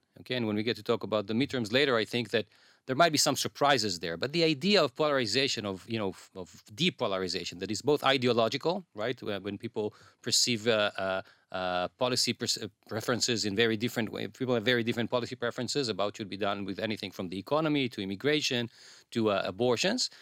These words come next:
but also, uh, emotional, uh, polarization. The fact that people feel negative emotions towards people on the other side. People feel disgusted, people feel afraid, people feel that they're threatened by the other side. This kind of polarization, you know, at the end of the day, for democracy to work,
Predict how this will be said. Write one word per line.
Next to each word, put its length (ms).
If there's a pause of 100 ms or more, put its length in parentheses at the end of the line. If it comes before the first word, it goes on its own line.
(240)
but 80
also, 540
uh, 120
emotional, 580 (240)
uh, 440
polarization. 580
The 80
fact 200
that 140
people 440 (120)
feel 460 (360)
negative 340
emotions 460
towards 240
people 280
on 100
the 100
other 160
side. 340
People 240
feel 220
disgusted, 600
people 280
feel 180
afraid, 460
people 240
feel 240
that 160 (340)
they're 100
threatened 400
by 120
the 120
other 140
side. 300 (400)
This 240
kind 180
of 80
polarization, 720
you 80
know, 80
at 100
the 140
end 160
of 100
the 80
day, 160
for 140
democracy 560
to 140
work, 400